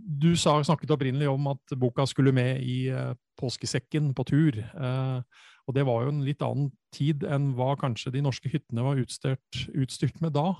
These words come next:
Eh, i dag så er det vel, de aller fleste hytter har vel, må vel sies å ha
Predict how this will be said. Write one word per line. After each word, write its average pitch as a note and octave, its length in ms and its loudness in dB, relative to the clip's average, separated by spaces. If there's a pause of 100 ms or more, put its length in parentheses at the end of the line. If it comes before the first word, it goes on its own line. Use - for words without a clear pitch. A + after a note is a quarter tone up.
Eh, C#3+ 340 0
i - 40 -2
dag C3+ 220 2
så C#3+ 220 -4
er B2+ 60 0
det B2+ 100 -2
vel, C3+ 180 0
de C3+ 60 -2
aller C3+ 200 0
fleste C3 240 -6
hytter C3 320 -4
har A#2+ 140 -2
vel, C#3+ 160 -4 (560)
må C#3+ 200 6
vel E3+ 80 2
sies E3 300 0
å E3 120 2
ha D#3 120 2